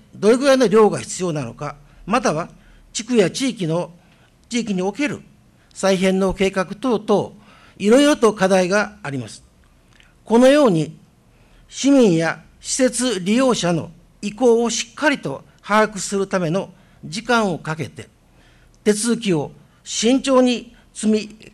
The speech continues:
重ねられ、計画的に進められております。一方、本市において、保育所運営事業、幼稚園管理、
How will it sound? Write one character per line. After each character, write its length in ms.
重 220
ね 240
ら 120
れ、 140
計 160
画 140
的 320
に 260
進 240
め 140
ら 100
れ 80
て 80
お 100
り 100
ま 120
す。 180
一 180
方、 140
本 160
市 100
に 80
お 140
い 80
て、 180
保 120
育 120
所 220
運 220
営 80
事 120
業、 240
幼 160
稚 220
園 180
管 280
理、 160